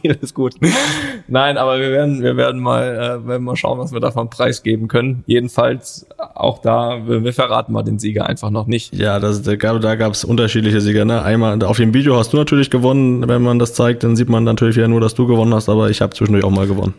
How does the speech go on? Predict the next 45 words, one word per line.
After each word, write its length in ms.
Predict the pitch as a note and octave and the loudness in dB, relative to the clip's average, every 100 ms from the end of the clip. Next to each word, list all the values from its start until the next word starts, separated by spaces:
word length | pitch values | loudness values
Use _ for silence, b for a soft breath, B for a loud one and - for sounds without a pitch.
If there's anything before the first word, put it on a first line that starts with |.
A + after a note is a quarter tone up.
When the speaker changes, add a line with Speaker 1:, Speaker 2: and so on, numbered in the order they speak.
| - | -6
Speaker 2:
Das 200 | G2 - | -6 -2
wollen 140 | G2+ | 0
wir 80 | G2+ | 0
mal 120 | G2 | 0
nicht 180 | G2+ - | 0 -2
hier 300 | G#2+ G2+ G2+ B B B B B B B | -2 0 -2 B B B B B B B
verleugnen, 520 | A2 A2 A2 G2 F#2+ | 0 2 2 0 0
ne? 140 | G#2 A#2 B B - - | 0 -2 B B -14 -12
Speaker 1:
Gut, 240 | - G2+ - | -12 -12 -12
das 140 | - A2+ | -12 -6
lasse 180 | A2 A2+ | -4 -6
ich 60 | |
so 80 | A2+ | -10
stehen. 280 | - C#3 C3+ | -4 -4 -2
Guckt's 220 | A#2+ G#2+ | -8 -8
euch 160 | A#2 A#2+ | -8 -4
an. 200 | A#2+ A2+ _ _ - | -4 -4 _ _ -20
Äh, 200 | - - | -12 -8
wir 120 | - | -8
werden 260 | C#3+ - - | -6 -4 -4
da, 380 | - - E3 - - | -4 -6 -8 -12 -6
wir 140 | A2+ | -2
werden 160 | A2 A2+ | -2 -2
da, 380 | A#2 A#2 A#2 - | -4 -4 -4 -6
äh, 300 | A#2+ A#2 A2+ | -6 -4 -4
ein 60 | |
bisschen 280 | A#2 A#2 - | -4 -6 -6
was, 340 | A2+ - - _ _ B B B | -6 -8 -16 _ _ B B B
da 80 | G#2+ | -2
wird's 180 | C3 C3 | -2 0
ein 60 | A#2 | -2
bisschen 220 | A#2 G#2+ | 0 -2
was 160 | - | -4
zu 120 | - G#2+ | -4 -2
sehen 260 | A2 A2 | -2 -2
geben. 240 | G#2+ G#2+ - B B B B B - | -4 -4 -6 B B B B B -4
Aber 300 | B2+ D3 F3+ | 0 2 0
was 160 | D#3 D#3+ | 0 -2
ich 100 | D3+ | -2
bei, 480 | D3 C#3 C3+ C3+ C3 D3+ _ _ _ _ _ - | 0 2 0 -2 -6 -12 _ _ _ _ _ -4
beim 200 | A#2+ A#2+ | -2 -2
Tennis 480 | C#3 C#3+ F#3+ F#3 - | -2 -2 -2 -6 -8
und 200 | - B2 | -6 -2
auch 200 | A#2+ A#2 - | -4 -4 -4
bei, 500 | A#2+ A2+ A2+ A2+ | 0 0 0 -4